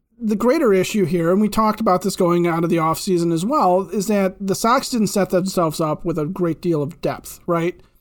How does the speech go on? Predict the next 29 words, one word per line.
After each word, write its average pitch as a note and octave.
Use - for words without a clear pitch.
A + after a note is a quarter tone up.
The G3
rebuild G#3+
is F3+
very G3
much F#3
on E3+
the D3
field D3
in E3
the D#3
major D#3
league E3
sense F3+
because D3+
there's F3
not F#3+
a F#3
lot E3+
left E3
down D#3
in D3
the C#3+
minors. D3
And F#3
there G3
isn't A#3+
somebody G3+
like, E3+
say, D#3